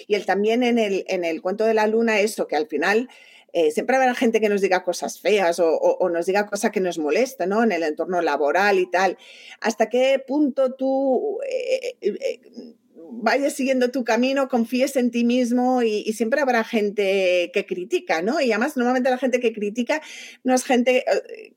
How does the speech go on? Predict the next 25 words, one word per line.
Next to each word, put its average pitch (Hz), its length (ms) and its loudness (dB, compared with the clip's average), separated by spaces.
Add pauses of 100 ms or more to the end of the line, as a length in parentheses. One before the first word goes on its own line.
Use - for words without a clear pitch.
que, - 160 -10
que 233 100 2
esté 233 180 2
aportando 226 480 0
demasiado 208 480 -2
valor, 190 400 0
¿no? 220 180 -2
Porque 202 220 -4
si 190 80 -4
estuviera 208 320 0
aportando 247 400 0
valor 240 280 0
en 233 140 0
lo 233 100 0
suyo, 262 460 0
no 240 160 0
tendría 226 320 0
tiempo 226 260 -2
para 311 80 0
estar 202 220 0
criticando 175 500 -2
a 170 40 2
los 170 200 0
demás, 185 400 -2
¿no? 190 240 -4